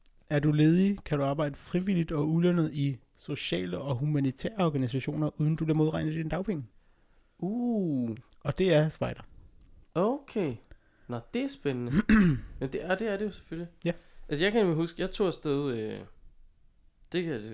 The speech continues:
Speaker 2: jeg tog afsted på Grøn Koncert, <coughs> øh, mens jeg var på dagpenge.
Speaker 1: Ja.
Speaker 2: Og der... Øh,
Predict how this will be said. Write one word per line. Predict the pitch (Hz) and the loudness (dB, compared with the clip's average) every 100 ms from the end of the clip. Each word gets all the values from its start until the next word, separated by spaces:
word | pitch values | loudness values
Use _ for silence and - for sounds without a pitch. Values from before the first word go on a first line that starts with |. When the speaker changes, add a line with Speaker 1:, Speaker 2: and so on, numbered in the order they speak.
| - | -6
Speaker 2:
jeg | 151 | -6
tog | - 175 | -4 -6
afsted | - 127 | -2 -6
på | - | -4
Grøn | 120 - | -8 -8
Koncert, | - 107 117 139 - - - - - - - - | -10 -8 -8 -8 -10 -18 -18 -20 -20 -20 -4 2
<coughs> | - 135 127 | 4 4 2
øh, | 120 117 - 107 - - | 2 4 4 2 -6 -4
mens | 127 - 131 | -4 -2 -4
jeg | |
var | 127 | -4
på | 123 123 117 | -4 -6 -4
dagpenge. | 120 123 131 123 - - 127 | -6 -6 -10 -12 -20 -8 -6
Speaker 1:
Ja. | 123 - - - | -6 -12 -20 -8
Speaker 2:
Og | 127 - | -6 0
der... | 165 190 | 2 4
Øh, | 151 123 113 | 2 0 -4